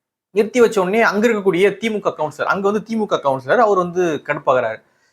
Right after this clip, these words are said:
"என்னடா இது, நிறுத்தி வைக்கிறாங்க, இதுல எல்லாம் சம்பாதிக்கலாம்னு பார்த்தா நிறுத்தி வைக்கிறாங்களே" அப்படின்ற மாதிரி அவர் வந்து ஒரு கடுப்பாகிறார். கடுப்பாகி இப்படியான ஒரு உரசலானது ரொம்ப நாளா போயிட்டு இருக்கு. திரும்ப நீதிமன்ற உத்தரவை மீறி அந்த இடத்துல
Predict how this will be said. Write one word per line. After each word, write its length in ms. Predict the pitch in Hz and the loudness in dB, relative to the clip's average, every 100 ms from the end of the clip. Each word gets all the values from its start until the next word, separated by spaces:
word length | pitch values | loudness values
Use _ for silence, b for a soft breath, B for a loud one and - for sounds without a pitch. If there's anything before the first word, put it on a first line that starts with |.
| _ _ | _ _
"என்னடா 240 | 208 208 196 | 0 2 2
இது, 320 | 160 185 175 | 0 0 0
நிறுத்தி 300 | 160 175 190 | -2 -8 -6
வைக்கிறாங்க, 380 | 151 139 131 147 | -4 -2 -2 -2
இதுல 220 | 156 143 | -4 -4
எல்லாம் 140 | 160 | -4
சம்பாதிக்கலாம்னு 480 | 143 143 156 156 135 | -4 0 0 0 -4
பார்த்தா 160 | 131 165 | -6 -6
நிறுத்தி 240 | 151 156 | -10 -8
வைக்கிறாங்களே" 400 | 139 127 127 131 | -4 -2 0 -2
அப்படின்ற 320 | 139 196 180 | 0 -2 0
மாதிரி 200 | 151 269 | 0 2
அவர் 160 | 247 214 | 4 4
வந்து 240 | 180 196 | 4 4
ஒரு 420 | 175 151 131 113 120 | 4 2 2 0 -2
கடுப்பாகிறார். 480 | 123 - 110 107 _ b b b _ | -6 -2 -4 -4 _ b b b _
கடுப்பாகி 460 | 233 233 247 220 269 247 | 0 2 0 0 0 0
இப்படியான 360 | 214 185 202 190 170 147 131 | 0 2 2 4 4 4 4
ஒரு 160 | 165 170 | 4 4
உரசலானது 720 | 202 208 190 156 170 220 185 | 4 2 0 2 4 6 6
ரொம்ப 180 | 147 151 | 2 2
நாளா 140 | 160 | 0
போயிட்டு 320 | 151 147 139 | 0 -4 -4
இருக்கு. 440 | 135 - 233 311 - _ | -6 -2 -2 -2 -6 _
திரும்ப 420 | 262 285 277 285 | -6 -2 2 2
நீதிமன்ற 460 | 233 262 254 240 208 | 2 -2 -2 0 0
உத்தரவை 380 | 180 196 190 170 | -2 2 2 0
மீறி 440 | 160 175 220 247 | -4 -6 -2 0
அந்த 200 | 170 156 | 0 0
இடத்துல 240 | 165 170 | -2 -2